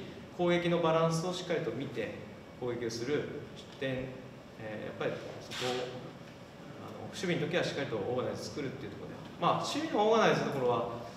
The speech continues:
みんなし-、しに、なんていうんですかね、えー、ハードワークしてたので、そんなに大きく破綻することはなかったんですけど、やっぱ攻撃からの守のところで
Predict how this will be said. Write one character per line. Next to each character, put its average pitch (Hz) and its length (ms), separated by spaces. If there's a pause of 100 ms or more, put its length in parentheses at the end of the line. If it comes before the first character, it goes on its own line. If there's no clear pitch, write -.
(360)
み 147 80
ん 151 40
な 151 120
し-、 151 80 (320)
し - 160
に、 160 480 (600)
な 139 80
ん - 20
て - 80
い - 0
う - 80
ん - 0
で - 0
す - 80
か 98 80
ね、 101 80 (400)
え 113 80
ー、 - 20
ハ 143 60
ー 147 80
ド - 40
ワ 165 80
ー - 40
ク - 40
し - 120
て - 80
た - 80
の 95 160
で、 95 160 (240)
そ 202 60
ん 208 40
な 208 100
に 208 60
大 208 140
き 214 160
く 123 80 (880)
破 143 80
綻 143 80
す - 60
る 143 60
こ 131 60
と - 60
は 104 80
な 107 80
か - 80
っ - 0
た - 40
ん - 40
で - 80
す - 20
け - 60 (320)
ど、 147 80
や - 0
っ 147 40
ぱ 160 40
攻 190 240
撃 190 240 (320)
か 214 80
ら 220 80
の - 240 (400)
守 180 160
の - 100
と 165 60
こ - 160
ろ - 80
で 117 160